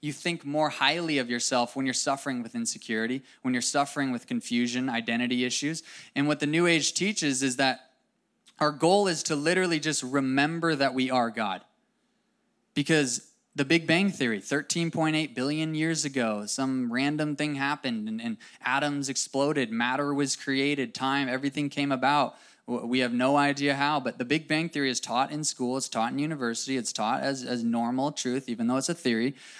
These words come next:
Now, this extension of time, over time, evolution started, planets formed, stars stormed, they believe, formed, they believe,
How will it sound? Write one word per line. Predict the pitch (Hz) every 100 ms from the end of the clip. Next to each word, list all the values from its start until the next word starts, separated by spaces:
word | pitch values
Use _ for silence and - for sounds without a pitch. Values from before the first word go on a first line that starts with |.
| -
Now, | 131 139 127 - - _
this | - 160 -
extension | 147 - - 160 185 190 - 151
of | 139 123
time, | - 151 160 160 139
over | 135 156
time, | 147 156 156 139
evolution | 123 131 123 147 170 - 139
started, | - 139 135
planets | - 139 139 147 143
formed, | - 139 135 139 139 131
stars | - - 127 143 139
stormed, | - 139 139 135
they | 135
believe, | 135 139 139 - -
formed, | - 139 139 139
they |
believe, | 135 135 139 143